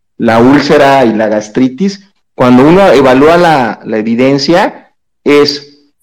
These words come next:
el riesgo es después de seis o siete tazas de café. Y el perfil de ese paciente es un paciente ansioso que además fuma mucho. Entonces, la pregunta es, ¿es el café lo que te da en la torre?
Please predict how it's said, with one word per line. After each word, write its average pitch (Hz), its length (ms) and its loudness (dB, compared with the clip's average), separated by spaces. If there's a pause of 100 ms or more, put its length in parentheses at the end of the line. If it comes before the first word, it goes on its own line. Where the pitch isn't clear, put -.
el 143 140 -2
riesgo 208 760 0
es 151 440 -2
después 127 400 -4
de 170 80 -2
seis 165 280 -4
o 156 60 -2
siete 151 260 -6
tazas 139 360 -4
de 117 120 -6
café. - 440 -8
Y 127 120 -2
el 127 160 0
perfil 156 500 0
de 269 80 2
ese 208 160 0
paciente 135 720 -2 (280)
es - 160 -8
un 160 120 -2
paciente 139 440 -2
ansioso 190 680 0
que - 80 -4
además 143 460 -2 (260)
fuma 156 320 0
mucho. 156 440 -2 (340)
Entonces, 117 220 -6
la 120 120 -2
pregunta 143 380 0
es, - 320 -2 (140)
¿es 113 180 -6
el 190 160 -4
café 135 460 -4
lo 104 140 -2
que 113 100 -6
te 117 140 -6
da 117 100 -2
en 139 100 -4
la 139 140 -6
torre? 233 380 -2